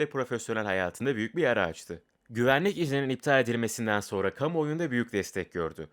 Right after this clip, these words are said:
Bilimsel topluluk onun masumiyetini savundu ve itibarını geri kazanmasına yardımcı oldu. Hayatının geri kalanında öğrencileriyle çalışmalarına devam etti ve bilimsel mirasını gelecek nesillere aktarmaya odaklandı. Oppenheimer,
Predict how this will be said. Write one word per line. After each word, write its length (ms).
Bilimsel 460
topluluk 460
onun 200
masumiyetini 720
savundu 580
ve 60
itibarını 580
geri 220
kazanmasına 600
yardımcı 520
oldu. 240
Hayatının 520
geri 200
kalanında 520
öğrencileriyle 680
çalışmalarına 600
devam 340
etti 300
ve 120
bilimsel 460
mirasını 500
gelecek 420
nesillere 440
aktarmaya 460
odaklandı. 600
Oppenheimer, 580